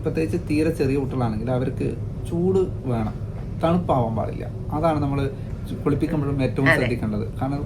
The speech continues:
Speaker 1: തണുത്ത് കഴിഞ്ഞാൽ അവരുടെ സ്കിന്നിനകത്തുള്ള കളർ ചേഞ്ച് മാത്രമല്ല, അവർക്ക് കുറച്ച് ബുദ്ധിമുട്ടുകളും ഇൻഫെക്ഷൻ വരാനുള്ള റിസ്ക്കും ഒക്കെ ഉണ്ടാവും, പ്രത്യേകിച്ചും ചെറിയ കുട്ടികൾക്ക്. അപ്പോൾ നമ്മൾ പറയാൻ എങ്ങനെയാണെന്ന് വെച്ചാൽ ചെറിയ വാം വാട്ടർ ഒരു നാൽപത്, നാൽപത്തൊന്ന് ഡിഗ്രി സെൽഷ്യസ് ഒക്കെ മതിയാവും.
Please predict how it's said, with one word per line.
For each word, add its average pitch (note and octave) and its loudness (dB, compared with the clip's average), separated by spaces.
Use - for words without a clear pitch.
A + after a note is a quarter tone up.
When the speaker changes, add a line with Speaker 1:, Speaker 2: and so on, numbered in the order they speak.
Speaker 1:
തണുത്ത് D#3 2
കഴിഞ്ഞാൽ D3+ 2
അവരുടെ C#3+ 0
സ്കിന്നിനകത്തുള്ള C#3 0
കളർ B2 2
ചേഞ്ച് C#3 2
മാത്രമല്ല, A#2 -4
അവർക്ക് - -2
കുറച്ച് C3+ -2
ബുദ്ധിമുട്ടുകളും B2+ 0
ഇൻഫെക്ഷൻ C3 -2
വരാനുള്ള B2+ 2
റിസ്ക്കും - -4
ഒക്കെ A#2+ -2
ഉണ്ടാവും, A2 -2
പ്രത്യേകിച്ചും B2 0
ചെറിയ A#2 0
കുട്ടികൾക്ക്. - -4
അപ്പോൾ D3 0
നമ്മൾ D#3+ 2
പറയാൻ E3 2
എങ്ങനെയാണെന്ന് D#3+ 0
വെച്ചാൽ D#3+ 2
ചെറിയ G3 6
വാം A#2+ 4
വാട്ടർ G#2 0
ഒരു D3 4
നാൽപത്, D3 2
നാൽപത്തൊന്ന് C#3 0
ഡിഗ്രി B2+ 0
സെൽഷ്യസ് A#2+ -2
ഒക്കെ B2 0
മതിയാവും. G#2+ -2